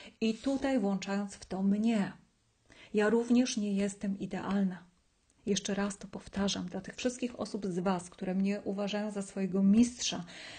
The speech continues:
za swojego guru, za swojego jakiegoś przewodnika, pamiętajcie, ja również jeszcze nie jestem w stu procentach idealna. Czy ja też mam moje słabości, ja też mam moje wady, ja też czasami mam moje iluzje, dlatego czasami wybieram złych pracowników,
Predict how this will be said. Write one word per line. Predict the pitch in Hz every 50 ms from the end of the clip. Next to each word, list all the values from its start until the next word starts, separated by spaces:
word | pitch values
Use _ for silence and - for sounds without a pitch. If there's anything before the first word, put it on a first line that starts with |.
| - -
za | - 196 190
swojego | 190 - - 214 202 208 190 208 202
guru, | 196 185 180 208 220 220 220 202 170
za | - 180 180
swojego | - - - 196 202 196 208
jakiegoś | 202 202 214 202 -
przewodnika, | - - - 214 196 196 196 185 196 196 202 196 - 214 208
pamiętajcie, | - 190 190 190 190 185 190 196 196 202 208 196 - 214
ja | 202 190 190
również | 196 202 208 208 202 220 214 226 226 226 - - -
jeszcze | 196 190 208 220 233 233 233 - - - - - 170 170 - - _ _ _ _ -
nie | 196 196 190 180 185
jestem | 190 208 202 - - 233 226 220
w |
stu | - - - 196 190
procentach | - - 185 180 - 165 160 175 175 185 - -
idealna. | - 175 - - 170 170 185 190 180 175 - - _ _ _ _ _ _ _ _ _ - - - - -
Czy | - 202
ja | 202 202 196
też | 202 233 233 233
mam | 240 220 202
moje | 190 185 180 175
słabości, | 175 - 175 170 165 185 190 190 - - - - 262 262 - - - - - -
ja | - 190
też | 190 220 - -
mam | 196 185 180
moje | 180 180 175 185 185
wady, | 175 - 196 190 196 185 175 220 247 262 - - - - - -
ja | 196 202
też | 196 240 233 -
czasami | - 220 - - 226 208 208 202 196
mam | 185 185 190 190
moje | 190 190 190 190
iluzje, | - - 208 202 190 196 202 202 220 202 - 226 240 254
dlatego | 240 190 190 - 185 196 190
czasami | - 190 - 226 202 202 208 196
wybieram | - 196 175 185 190 185 170 170 175
złych | 175 190 185 196 202 - -
pracowników, | - 233 240 233 240 - 247 226 208 214 214 220 214 - - 254 269 294 - - - -